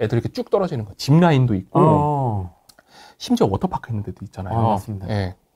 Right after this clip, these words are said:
Speaker 1: 가는 거예요. 가서 처음에 공인중개사를 가요. 가서 이제 얘기를 듣는 거죠. 그 전에 물론 다 공부를 하고 가야 되고, 그분들도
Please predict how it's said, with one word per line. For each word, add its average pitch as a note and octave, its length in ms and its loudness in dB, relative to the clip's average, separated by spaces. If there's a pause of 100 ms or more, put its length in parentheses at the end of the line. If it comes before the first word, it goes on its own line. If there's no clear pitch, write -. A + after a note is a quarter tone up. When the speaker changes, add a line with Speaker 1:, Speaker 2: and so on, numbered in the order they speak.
Speaker 1:
가는 B2 360 0
거예요. - 380 -14 (960)
가서 A3 420 -4 (880)
처음에 G3 300 -2
공인중개사를 A2 720 -4
가요. F2+ 420 -8 (340)
가서 - 240 -10
이제 G2+ 200 -10
얘기를 F#2+ 360 -4
듣는 G2+ 260 -8
거죠. F#2 340 -16 (100)
그 - 140 0
전에 F3+ 200 4
물론 A#2+ 360 2
다 - 200 -4
공부를 G#2+ 300 -2
하고 F3+ 140 0
가야 F#2+ 200 -6
되고, - 180 -14
그분들도 A#2 800 0